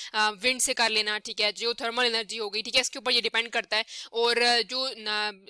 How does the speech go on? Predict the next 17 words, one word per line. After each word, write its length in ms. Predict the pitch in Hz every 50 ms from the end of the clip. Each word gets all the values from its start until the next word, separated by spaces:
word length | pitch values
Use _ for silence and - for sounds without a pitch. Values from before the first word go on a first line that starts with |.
| -
जो 220 | 185 214 233 233 226
नॉन 260 | 220 214 214 262 302
रिन्यूएबल 760 | 285 277 269 254 254 254 254 247 240 - 226 226 233 240 233
एनर्जी 200 | 226 220 220 220
रिसोर्स, 240 | 233 220 - 226 220
जिस 100 | 220 -
तरह 80 | 233 226
कोल 300 | - 247 247 247 247 233
हो 100 | 220 214
गया, 140 | 202 233
petroleum 520 | 220 220 208 - 233 226 226 226 247 262 247
हो 140 | 262 214 202
गया, 160 | 202 208 208 - - - - -
उसके 280 | 339 330 - - 294
ऊपर 160 | 254 - 240
ये 100 | 233 233
depend 300 | 214 214 - 214 220 214